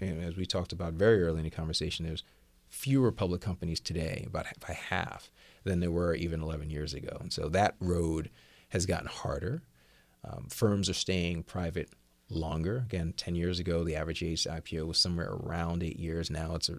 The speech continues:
ten, eleven years. So the time to I P O is longer.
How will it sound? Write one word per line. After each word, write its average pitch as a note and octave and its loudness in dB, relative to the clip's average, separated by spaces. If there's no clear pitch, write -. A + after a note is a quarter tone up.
ten, D#2 -4
eleven D#2+ 0
years. E2 -2
So - -4
the F2+ -8
time E2+ -2
to - -6
I - -8
P - -10
O G2 -6
is G2 -8
longer. - -4